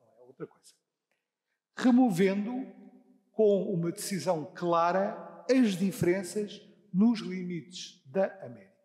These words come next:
Isto é dito em mil setecentos e quarenta e cinco. Removendo com uma decisão clara as diferenças nos limites da América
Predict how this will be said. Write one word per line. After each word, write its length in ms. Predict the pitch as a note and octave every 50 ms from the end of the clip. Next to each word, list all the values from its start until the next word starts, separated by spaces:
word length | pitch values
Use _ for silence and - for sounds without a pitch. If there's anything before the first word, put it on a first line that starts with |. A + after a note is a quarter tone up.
| _ _ _ _ _ _ _ _ _ _ _ _ _ - - -
Isto 180 | - - - D3
é 20 |
dito 220 | B2+ C#3 C3+ - C3
em 60 | B2+
mil 160 | C#3+ D#3 D#3+
setecentos 500 | - - D#3 - _ _ C#3+ B2 - -
e 60 | B2
quarenta 380 | _ - B2+ C#3 D3+ D3+ - B2+
e 60 | A#2
cinco. 440 | - - _ _ _ _ _ _ _ _ _ _ _ _ _ _ _ _ _ _ _
Removendo 680 | C3+ C3 - G#3 G#3 G#3 F#3 C#3+ - E3+ E3 D#3 - -
com 120 | - E3+ D#3+
uma 120 | C#3 C#3+
decisão 520 | C#3 - - F#3+ F3 - F3 D#3+ D3 - -
clara 560 | - D#3 C#3 C3+ C#3 B2+ - - - - - -
as 180 | G#3 G3+ F3
diferenças 600 | - - F3+ - - E3+ D#3+ D#3 - - E3+ D3 D3+
nos 220 | F#3+ A3+ A3 E3+
limites 420 | F3 E3+ D3+ C#3 C3 A#2+ B2 C3 C3
da 300 | D#3 F3+ F#3 F3 D#3 D3
América 560 | B2+ A#2 G#2+ - - - - _ - C#3+ -